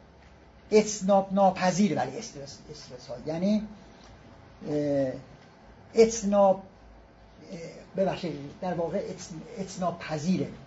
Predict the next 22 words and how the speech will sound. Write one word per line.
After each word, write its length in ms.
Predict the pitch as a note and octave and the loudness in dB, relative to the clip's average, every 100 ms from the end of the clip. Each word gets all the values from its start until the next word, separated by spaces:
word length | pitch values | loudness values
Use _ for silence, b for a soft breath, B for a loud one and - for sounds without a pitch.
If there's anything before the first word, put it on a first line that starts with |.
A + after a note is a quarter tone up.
| - | -4
قابل 240 | D#3+ D3+ | -2 0
مدیریت. 360 | D3 C#3+ D3 D#3+ | -2 -4 -4 -4
من 100 | E3 | -4
اینجا 200 | E3+ D3 | -6 -8
اشتباه 420 | D3+ - C#3+ C#3+ | -10 -10 -6 -6
تایپ 220 | - A#2 - | -6 -14 -12
کردم، 260 | A#2 A#2 A#2+ | -16 -14 -16
ببخشید. 360 | A#2 A#2 - A2 - B B | -14 -16 -18 -20 -20 B B
استرس 500 | G#3 - A3 G#3 - - | 2 4 2 2 -2 4
هایی 280 | B3 D4 B3+ | 6 6 4
که 420 | - C#4 C#4+ C#4 B B B - - | 4 8 8 6 B B B -14 -2
دریافت 600 | G3+ G#3 G3+ A#3+ D4 C#4+ | 2 6 10 10 10 6
می‌کنن 400 | D4 A#3+ G#3 E3+ | -2 -2 -4 -2
ولی 160 | A3 C4 | -4 -2
می‌تونن 360 | D4+ A3+ A3 G3+ | -4 0 -2 0
ازش 260 | F#3+ G3 G#3+ | 0 0 0
دوری 200 | F#3+ F3+ | 2 2
بکنن، 380 | D3+ - C3 - - - - - - - B B B | 0 -4 -8 -12 -18 -20 -20 -20 -20 -20 B B B
استرس 520 | B3+ B3 - C4 A#3 - | 2 2 2 4 4 6
هایی 400 | B3+ D#4 F4 D4 | 12 12 12 2
که 140 | D#4+ | 0
می‌تونن 580 | D4+ E4 F4+ D#4 E4+ | -2 -2 -4 2 4